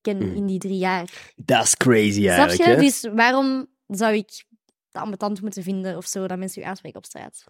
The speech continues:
Speaker 2: Oh shit, sommigen van jullie kennen mij langer dan Claudia.
Speaker 1: Exact, want ik luisterde sowieso geen podcast en dan leerde ik u kennen. En ik kende u eigenlijk ook enkel via iets te zien op Twitter of zo.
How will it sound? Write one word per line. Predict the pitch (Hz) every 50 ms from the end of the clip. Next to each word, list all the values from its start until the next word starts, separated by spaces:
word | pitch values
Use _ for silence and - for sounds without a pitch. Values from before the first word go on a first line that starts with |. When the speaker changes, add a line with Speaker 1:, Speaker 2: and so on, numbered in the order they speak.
| _ _ _ -
Speaker 2:
Oh | 147 151 135
shit, | - - - 156 147 117 -
sommigen | - - 147 151 147 135
van | 135 135
jullie | 135 123 104 - -
kennen | - 143 139 131
mij | 127 117 110
langer | 104 101 101 104 110 123 147 160 170 170 151 120 _ _ _ -
dan | 117 110 113 110 107 101 101 113 -
Claudia. | - - 113 127 147 131 101 95 87 - -
Speaker 1:
Exact, | - - 247 247 285 302 294 - -
want | 269 254 247 -
ik | 254 220 -
luisterde | 254 240 247 269 - - 240 220 214 214 170 - - - _ _ _ _ _
sowieso | 190 233 240 240 208 233 233
geen | 247 233 214
podcast | - 220 - - - 190 190 214 226 - - - - - -
en | - 208 214 208
dan | 202 196 196 190 185 _ _
leerde | - 208 208 185 202
ik | 208 233 - -
u | 208 214
kennen. | 202 - 196 185 196 202
En | 208 226
ik | 208 -
kende | - 233 233 233 233
u | 220
eigenlijk | 208 214 208 214 208 190 -
ook | 190 -
enkel | - 196 202 190 202 196 190 190 190 -
via | - 208 196 - -
iets | - 208 - -
te | - 160
zien | 202 196
op | 185 -
Twitter | - - 220 214 208 185
of | 175 170
zo. | - - 202 202 214 240